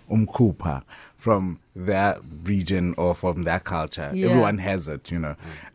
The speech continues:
Speaker 1: And, oh, props to, um, Oyami Chisanyama. They are the ones who did the dombolo, by the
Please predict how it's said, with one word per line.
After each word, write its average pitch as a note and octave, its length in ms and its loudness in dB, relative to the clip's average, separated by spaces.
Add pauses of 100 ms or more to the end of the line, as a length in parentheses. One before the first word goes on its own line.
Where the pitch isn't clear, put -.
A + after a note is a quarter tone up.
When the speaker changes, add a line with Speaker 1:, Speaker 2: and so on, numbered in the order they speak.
Speaker 1:
And, F#2 680 0
oh, F#2 240 2 (100)
props G#2+ 340 -4
to, G#2+ 520 4
um, F#2 460 2
Oyami G2+ 440 6
Chisanyama. F#2+ 720 2
They G2 220 4
are G2+ 100 6
the F#2+ 100 2
ones F2+ 180 0
who G#2 100 0
did E2+ 220 -2
the E2+ 80 0
dombolo, D#2 480 -2
by D#2+ 100 -4
the G#3 80 4